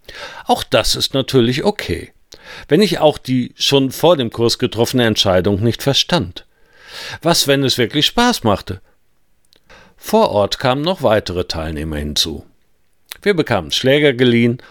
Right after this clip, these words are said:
und kostenlose Bälle und konnten uns austoben. Ein Pro gab Hilfestellung, zeigte uns die Grundlagen und hatte dabei so manchen lockeren Spruch parat. Es sollte Spaß machen. Und es machte Spaß.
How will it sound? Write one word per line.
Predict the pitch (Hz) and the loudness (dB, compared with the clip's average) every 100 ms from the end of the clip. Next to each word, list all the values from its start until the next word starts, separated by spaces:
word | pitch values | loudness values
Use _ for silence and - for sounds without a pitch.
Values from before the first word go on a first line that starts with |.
| - | -4
und | 233 | -2
kostenlose | - 160 - 143 135 127 | 0 0 0 2 4 4
Bälle | 120 90 95 98 _ _ _ - | 2 2 2 0 _ _ _ -4
und | 196 - | -2 0
konnten | 113 90 - | -2 -2 -4
uns | 98 131 - | -6 -4 -4
austoben. | - 101 90 - 80 - - _ _ _ _ _ _ _ - - - | -2 0 0 -2 -6 -8 -12 _ _ _ _ _ _ _ -20 -18 -6
Ein | 151 156 | -2 0
Pro | - 240 220 | 2 2 4
gab | 123 104 | 0 2
Hilfestellung, | 165 208 196 - 165 156 156 - - - - | 4 4 0 0 2 4 2 -2 -16 -20 -4
zeigte | - 220 - | 0 0 0
uns | 131 117 | -2 -2
die | 123 | -4
Grundlagen | 95 135 156 151 143 147 | 0 0 2 4 4 2
und | 127 175 | 0 0
hatte | 208 208 | 0 2
dabei | 170 151 147 | 2 4 4
so | 123 | 2
manchen | 131 208 262 - 226 | 0 -2 -2 -4 0
lockeren | 123 110 110 139 | 2 2 -2 -2
Spruch | 190 - 107 104 - | -2 -2 0 0 -2
parat. | 87 78 76 69 - - _ _ _ - _ | -6 -4 -6 -8 -12 -20 _ _ _ -20 _
Es | 147 | -2
sollte | - 196 214 | 2 2 2
Spaß | 208 - 220 - | 0 2 2 0
machen. | 92 76 85 _ _ _ _ _ | -6 -8 -14 _ _ _ _ _
Und | - 120 127 - - - | -6 -2 -2 -4 -10 -4
es | 196 - | -2 -2
machte | 90 87 - - | -4 -4 -4 -4
Spaß. | 87 - 58 60 - | -4 -6 -12 -10 -10